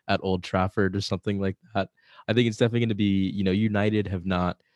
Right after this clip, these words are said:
you know, played up to their, you know, full attacking potential in this four two two two of Rangnick's quite yet. I think he's definitely trying to get, you know, the defensive side of things, the off the ball side of things, the pressing,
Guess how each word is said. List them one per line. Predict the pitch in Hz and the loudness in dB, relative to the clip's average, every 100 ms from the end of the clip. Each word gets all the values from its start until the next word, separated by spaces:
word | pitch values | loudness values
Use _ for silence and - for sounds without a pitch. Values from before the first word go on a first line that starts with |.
| _ _ | _ _
you | 104 | -2
know, | 92 | -2
played | - 95 95 90 | -2 0 0 0
up | - | -4
to | - 92 | -8 -4
their, | 92 87 87 85 _ _ _ | -2 0 -2 -4 _ _ _
you | 104 | -4
know, | 98 | -2
full | - 110 92 | 0 0 2
attacking | 90 92 90 98 92 | 0 -2 -4 -4 -4
potential | 101 101 101 - 98 98 101 - | -2 -2 -2 0 -2 -2 -6 -8
in | 98 | -4
this | 92 - | -4 -6
four | - 101 95 95 - | -8 -4 -2 -2 -6
two | - - 101 | -8 -4 -4
two | - 95 | -2 -6
two | - 104 95 | -4 -2 -2
of | 90 | 0
Rangnick's | 92 92 95 92 - - | 0 0 0 -4 -8 -14
quite | - 101 90 | -4 -2 -2
yet. | 95 90 - | -2 -2 -4
I | 101 | -4
think | 95 87 | -4 -4
he's | 95 87 | -8 -4
definitely | 92 - 92 | -4 -2 -6
trying | 87 92 90 | -4 -4 -2
to | |
get, | 92 90 | -2 -2
you | 98 | -4
know, | 90 | -4
the | 90 | -4
defensive | 92 - 90 98 90 | -6 -6 -6 -6 -4
side | 95 90 | -2 -2
of | 87 | -2
things, | 98 92 90 | -2 -2 -2
the | 95 95 | -4 -2
off | 92 92 | -2 -2
the | 104 | -4
ball | 90 90 90 92 | 0 0 0 -2
side | 95 92 | -4 -4
of | 85 | -4
things, | 98 92 92 | -4 -4 -6
the | - | -10
pressing, | - - 95 - 92 | -8 -4 -4 -4 -8